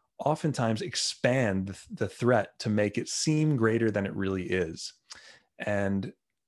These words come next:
the key here, I think, with kids, um, you know, what comes to mind is, uh, playing games or making, making a game out of something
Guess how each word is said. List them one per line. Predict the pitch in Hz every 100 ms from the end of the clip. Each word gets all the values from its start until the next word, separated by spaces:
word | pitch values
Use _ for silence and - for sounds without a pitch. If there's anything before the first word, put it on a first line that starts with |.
| _
the | 185 117 113
key | 110 - 190
here, | 151 117 110 95
I | 90
think, | 117 101
with | 98
kids, | - 110 104 120
um, | 107 104 -
you |
know, | 101
what | 98
comes | - 117 -
to |
mind | 101 98 98 98
is, | 101 95 95 - - _
uh, | - 95 92 92 - - _ -
playing | 131 117 107
games | 101 98 90 82
or | - 101
making, | 101 107 - 101 101 -
making | 110 107 123
a | 95
game | 92 98 98 95
out | 87 85
of | -
something | 98 87 87 87